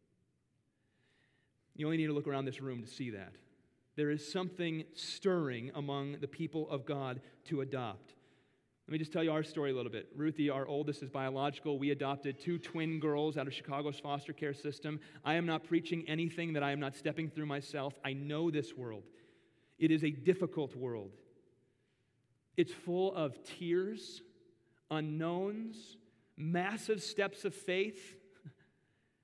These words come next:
kind of going blindly at it, dependence on the church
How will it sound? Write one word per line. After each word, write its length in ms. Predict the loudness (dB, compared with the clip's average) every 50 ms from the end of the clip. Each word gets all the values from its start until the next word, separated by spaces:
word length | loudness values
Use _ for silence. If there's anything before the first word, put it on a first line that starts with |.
| _ _ _ _ -6
kind 180 | 0 0 0
of 100 | 2 2
going 280 | 0 0 2 2 0 2
blindly 520 | 0 0 2 2 2 2 4 4 4 4
at 140 | 4 0 0
it, 120 | -4 -6 -8 -14 -20 -20 -20 -20 -20 -20 -20 -20 _ _ _ _ _ _ _ _ _ _ _ _ _ _ _ _ _ _ _ 0
dependence 640 | 0 0 0 0 -2 0 0 2 4 2 2 2 0
on 80 | 2 2
the 100 | 2 0
church 360 | 2 2 0 0 0 -2